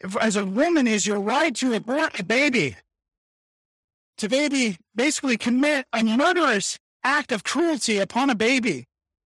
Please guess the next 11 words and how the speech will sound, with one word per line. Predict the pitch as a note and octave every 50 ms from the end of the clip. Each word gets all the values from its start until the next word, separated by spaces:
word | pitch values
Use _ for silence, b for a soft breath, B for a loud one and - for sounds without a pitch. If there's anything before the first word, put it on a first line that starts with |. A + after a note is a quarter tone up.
| _ _ _ _ _ _ _ _ _ _ _ _
Do | - G#3
we | B3+ B3 A3
really | F3+ G#3+ C4+ D#4+ E4+ F#4 F4+
wanna | C4+ A#3 B3 C4 C#4 C#4 C#4 A3
fool | - - B3 D4 D4 D4 C#4+
ourselves | C4 A#3+ G#3+ F#3 - - - F3+ D#3 C3 A#2+ G#2+ A#2 - - - - - - _ _ _ _ _ _ _ -
into | A#3 B3 D4 D#4 D4+
pretending | - C#4+ B3+ A3 - - C4+ C4+ C4+ B3+ A3 D#3+ A#2+ G#2+ - _ _ _ _ _ _ _ _ _ _ _ _ _ _ _ _ -
that | G#3 A3 A3
this | C#4 D#4 D#4+ - -
isn't | D4 C4+ G#3+ B3+ A#3 -